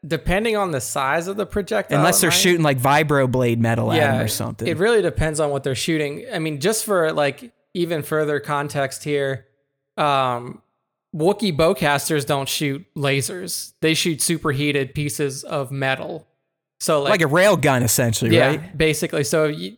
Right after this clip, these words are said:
Speaker 1: the reason you've never seen a Jedi deflect any sort of, you know,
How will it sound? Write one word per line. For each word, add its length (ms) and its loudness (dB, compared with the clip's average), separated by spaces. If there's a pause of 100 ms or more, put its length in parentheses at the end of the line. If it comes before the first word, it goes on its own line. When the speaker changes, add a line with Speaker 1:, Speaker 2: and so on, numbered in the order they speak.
(100)
Speaker 1:
the 140 -2
reason 340 0
you've 200 -4
never 260 2
seen 240 -2
a 60 -2
Jedi 800 0 (420)
deflect 460 0
any 180 0
sort 320 0
of, 420 -4 (200)
you 140 -2
know, 260 -4